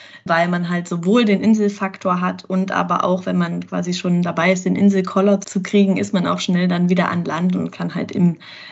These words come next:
Land auch einiges erleben. Ein weiteres Gigaprojekt ist sicherlich,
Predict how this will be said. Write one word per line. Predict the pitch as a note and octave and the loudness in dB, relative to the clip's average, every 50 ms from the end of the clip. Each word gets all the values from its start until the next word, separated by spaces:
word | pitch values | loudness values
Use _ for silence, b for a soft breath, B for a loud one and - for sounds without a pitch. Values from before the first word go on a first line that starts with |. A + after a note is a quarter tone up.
| B - | B -6
Land | E3+ E3+ D#3 D3+ D#3+ E3+ F3+ - | -4 -2 0 0 0 0 -2 0
auch | - - - - | -2 -2 -2 -2
einiges | - - E3+ E3+ E3 D#3+ E3 E3 - - | -4 -4 -2 -2 -2 -4 -4 -6 -6 -4
erleben. | - E3 D#3 D#3+ - D3+ - - - - - - B B B B B B B B B _ | -4 -4 -2 -2 -2 -2 -2 -2 -2 -2 -2 -6 B B B B B B B B B _
Ein | - - E3+ E3+ E3+ E3 | -4 -2 -2 -2 0 0
weiteres | D#3+ E3 F#3 F#3+ - A#3 G#3 G#3 G3+ G3 - - | 2 2 2 0 0 -2 -2 -2 -2 -4 -6 -6
Gigaprojekt | - G#3+ A3 A3 A3 G3+ G3+ - - G3+ G3 G3 G3 G3+ G3 - - - - | -6 -4 -2 0 -2 -2 -2 -2 -2 0 2 2 2 0 -2 -6 -12 -14 -8
ist | - F#3+ F3+ F#3 - - - | -6 -6 -6 -6 -10 -14 -6
sicherlich, | F3 F#3 F#3 - G3+ F#3 F#3 F3+ F#3+ F3+ - - - | -4 -4 -2 0 2 4 4 4 2 2 -2 -4 -6